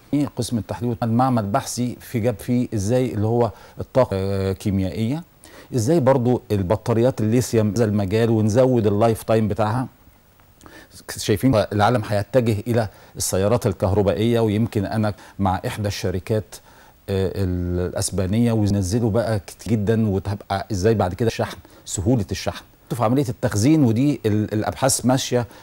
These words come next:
إزاي يخزن، آه، في أص-، آه، في مدة أطول. أما هو الطاقة موجود جدا وسهل جدا، بس إزاي نخزنه هي دي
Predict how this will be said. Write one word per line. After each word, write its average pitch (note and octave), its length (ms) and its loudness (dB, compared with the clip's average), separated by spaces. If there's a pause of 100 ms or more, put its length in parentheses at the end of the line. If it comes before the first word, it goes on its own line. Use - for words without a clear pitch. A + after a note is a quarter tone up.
(140)
إزاي A#2+ 280 4
يخزن، B2 420 2 (420)
آه، G2 340 2
في F#2+ 320 -6 (140)
أص-، C#3 140 2 (120)
آه، G2+ 320 2
في A2+ 160 -2
مدة A2 260 2
أطول. F#2 380 0 (380)
أما G2 180 0
هو B2 320 6 (100)
الطاقة - 280 -4
موجود A2 320 0
جدا A#2+ 300 0
وسهل G#2+ 320 -4
جدا، A2+ 260 -2
بس F#2+ 160 -4
إزاي A2+ 220 2
نخزنه A2 560 0 (280)
هي B2+ 180 4
دي A#2 220 0